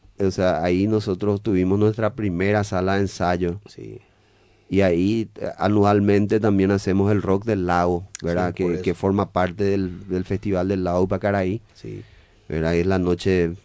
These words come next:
Speaker 1: la noche de rock, así como Cosquín, Cosquín Rock.
Speaker 2: Cosquín, sí, sí.
Speaker 1: ¿Verdad? Y nosotros tenemos ahí el, eh, eh, ¿cómo se llama? El, el Festival del Lago Pacaraí, tenemos el Rock del Lago.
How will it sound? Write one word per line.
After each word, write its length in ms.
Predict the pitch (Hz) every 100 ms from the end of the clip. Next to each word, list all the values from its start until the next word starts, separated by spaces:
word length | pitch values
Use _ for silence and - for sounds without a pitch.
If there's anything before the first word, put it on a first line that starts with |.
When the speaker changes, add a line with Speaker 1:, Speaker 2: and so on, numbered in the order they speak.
| - -
Speaker 1:
la 160 | 82
noche 280 | 85 85 98
de 160 | 98 90
rock, 320 | 87 92 110
así 260 | 95 87 90
como 240 | 95 101
Cosquín, 500 | 101 92 - 110 117
Cosquín 420 | 117 101 110 104 90
Rock. 220 | 92 110
Speaker 2:
Cosquín, 420 | 120 113 104 104
sí, 200 | 95 101 101
sí. 140 | 101
Speaker 1:
¿Verdad? 240 | 113 78 78
Y 40 |
nosotros 400 | 87 85 87 92
tenemos 460 | 95 98 92 98 95
ahí 220 | 87 92
el, 260 | 92 85 - - - - -
eh, 440 | 82 82 80 67 - - _
eh, 460 | 82 76 73 65 -
¿cómo 200 | - 85 87
se 80 |
llama? 240 | 87 85 85
El, 180 | 78 -
el 120 | 82
Festival 500 | 95 87 95 87 92
del 160 | 98 90
Lago 240 | 87 95
Pacaraí, 640 | 107 107 101 92 92 117 127
tenemos 400 | 127 98 104 107
el 80 |
Rock 240 | 92 95 -
del 200 | 104 87
Lago. 360 | 80 78 73